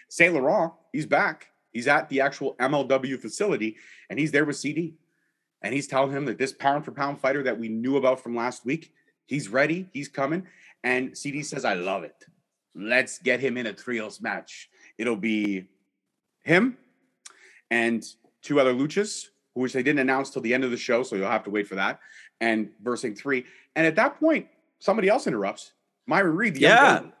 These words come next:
Speaker 1: Myron Reed, he's back. And he says, "C D," this part, this line was my favorite. "C D, you look like Santa Claus right now, man. I want my gift. The people want their gift. It's the rematch everyone's been wanting. It's me versus Tajiri for that middleweight championship."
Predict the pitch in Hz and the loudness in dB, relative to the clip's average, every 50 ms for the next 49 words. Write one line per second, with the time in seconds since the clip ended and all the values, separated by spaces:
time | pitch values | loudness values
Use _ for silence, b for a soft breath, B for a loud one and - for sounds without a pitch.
0 | _ _ _ _ 110 147 202 226 202 233 285 247 175 175 185 151 170 202 285 269 | _ _ _ _ 0 0 0 0 0 -2 -2 -2 -2 -2 -4 -2 -2 -2 -2 -4
1 | - - _ B B B B B B 117 143 170 185 185 190 170 156 - - 247 | -6 -8 _ B B B B B B -4 -2 -2 -2 0 -2 -2 -2 -2 -2 -4
2 | 196 - - - 208 233 294 - - - - - - 117 151 156 - - 175 151 | -4 -4 -4 0 4 4 4 4 2 -2 -6 -14 -4 -4 -4 -4 0 2 2 2
3 | 139 - - 131 147 156 143 135 127 123 117 104 110 104 101 - 123 120 101 104 | 2 0 -4 -6 -4 -2 0 0 0 0 -2 -2 -2 -4 -2 0 -2 0 0 -2
4 | 101 - 233 247 262 302 294 208 - - _ _ _ _ _ _ _ _ _ _ | -4 -4 -2 0 0 2 2 0 -2 -4 _ _ _ _ _ _ _ _ _ _
5 | _ _ _ _ _ _ _ _ _ _ - 202 247 233 240 214 - - 226 240 | _ _ _ _ _ _ _ _ _ _ -4 -4 -2 2 2 2 4 4 2 2
6 | 254 240 - 196 160 139 135 139 131 127 139 135 139 156 165 - - 202 233 202 | 2 2 2 2 2 2 2 0 0 0 0 0 0 0 0 0 2 0 0 2
7 | 196 190 - 165 175 170 156 - - 240 - - - - - _ _ _ _ _ | 2 0 0 -2 -2 -4 -4 -4 -8 -10 -10 -10 -12 -20 -20 _ _ _ _ _
8 | _ _ _ _ _ _ _ _ _ 143 135 - 190 240 269 - 214 160 120 127 | _ _ _ _ _ _ _ _ _ -2 0 2 2 2 2 2 2 2 4 4
9 | 120 110 101 - 117 104 92 - 101 92 - - - - - _ b b b b | 2 2 2 0 -2 -2 -2 -4 -6 -8 -8 -10 -16 -20 -20 _ b b b b
10 | b b b - 147 151 - - 151 135 107 123 170 202 208 202 196 202 196 - | b b b 2 2 2 2 2 0 0 2 0 0 0 2 0 0 -2 -2 -6
11 | - _ 117 123 131 139 156 147 139 147 160 151 151 170 170 160 165 175 196 196 | -8 _ -2 -2 0 0 -2 -2 -2 -2 -4 -2 -2 -2 0 0 0 -2 -2 -6
12 | - - - - - 101 101 - - 113 127 143 165 196 196 127 101 127 147 156 | -8 -14 -18 -10 -10 -10 -10 -8 -8 -4 -2 0 0 -2 -4 -4 -2 -2 -2 -2
13 | - - 151 - - 135 113 123 170 190 165 120 - - 127 135 123 113 120 135 | -4 -8 -10 -10 -14 -16 -6 -4 -2 -2 -2 -4 -4 -4 -2 -2 -2 -2 -2 -4
14 | 139 135 131 139 143 147 - 180 214 202 117 - - - 76 - | -4 -2 -4 -4 -6 -4 -6 -8 -8 -8 -12 -16 -14 -16 -18 -18